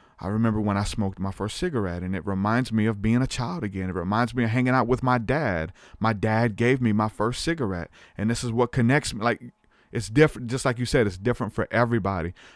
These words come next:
But go into where that connection is and doing the inner work. So once you start dealing with the external stuff, you can then in turn start dealing with all the internal stuff. Why do I gossip?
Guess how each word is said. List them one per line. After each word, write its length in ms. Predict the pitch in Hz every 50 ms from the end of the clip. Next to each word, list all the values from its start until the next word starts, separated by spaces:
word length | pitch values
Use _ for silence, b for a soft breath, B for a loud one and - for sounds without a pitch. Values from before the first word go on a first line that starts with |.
| B B
But 220 | 107 104 98 92
go 240 | - 120 120 120 123
into 580 | 123 117 - - - 123 113 110 110 107 98 b b b b b b
where 360 | - 101 101 110 117 117 117
that 220 | 110 113 101 92 -
connection 540 | - 120 107 107 107 95 - - 117 107
is 180 | 110 110 107 104
and 140 | 98 92 87
doing 240 | 110 107 104 101 95
the 140 | 98 -
inner 200 | - 113 117 120
work. 240 | 104 101 92 80 92
So 120 | - - 117
once 240 | 110 123 139 156
you 60 | - 160
start 320 | - - 156 131 117 98
dealing 220 | 95 127 127 123
with 100 | 113 113
the 120 | - 113 - -
external 560 | 107 123 143 - - - - 117 104 101 101
stuff, 400 | - - - 104 98 98 95 - B B B B B B
you 160 | - 113 117
can 240 | - - 113 104 98 90
then 340 | 101 123 131 131 131 131
in 240 | 123 - 110 113 107
turn 280 | - - 113 113 107 104
start 300 | - - 110 95 98 98
dealing 260 | 113 117 113 107 104
with 140 | 101 101 -
all 200 | - 107 113 113
the 200 | 104 110 101 - 104
internal 420 | 107 101 - 117 120 120 123 117
stuff. 400 | - - - 98 87 80 - - B B B B B B B B
Why 320 | - 98 104 110 117 117 113
do 160 | 113 113 110
I 100 | 107 107
gossip? 580 | 98 113 110 113 117 - - - 80 - -